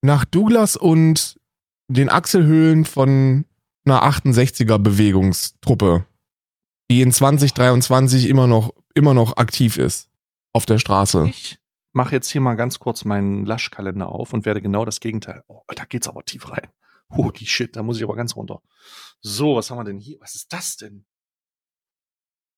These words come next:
Speaker 2: Candy Cane. Was ist denn ein Candy Cane? Lippenbal-, oh mein Gott, heute ist der Lippenbalsamtag.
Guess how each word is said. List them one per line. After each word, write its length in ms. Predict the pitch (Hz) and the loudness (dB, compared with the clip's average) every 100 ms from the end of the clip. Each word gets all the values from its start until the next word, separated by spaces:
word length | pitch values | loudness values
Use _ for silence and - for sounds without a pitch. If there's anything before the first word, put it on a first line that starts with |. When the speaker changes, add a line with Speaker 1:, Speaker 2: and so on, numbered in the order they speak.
| _ _ _ _ _ _ _ | _ _ _ _ _ _ _
Speaker 2:
Candy 440 | - 139 190 180 | -4 -2 -2 -4
Cane. 640 | 117 - 113 101 95 95 101 _ _ _ - | -8 -6 -4 -4 -4 -6 -10 _ _ _ -6
Was 140 | 104 | -2
ist 120 | - | 0
denn 100 | 120 | 2
ein 120 | 110 - | 0 -2
Candy 380 | - 139 196 | 0 2 2
Cane? 560 | - - 98 95 95 101 _ _ _ _ _ | 0 -4 0 0 -2 -6 _ _ _ _ _
Lippenbal-, 520 | 127 - 208 113 104 - - - | 0 2 0 2 0 -2 -16 0
oh 120 | 208 | 2
mein 200 | 202 160 | 4 2
Gott, 220 | 151 190 156 | 0 0 2
heute 220 | 165 151 | 0 -2
ist 140 | - | -2
der 60 | 143 | 0
Lippenbalsamtag. 1200 | 160 - 285 208 147 135 127 117 123 113 107 | 0 0 -2 0 0 0 -2 -2 -2 -2 -4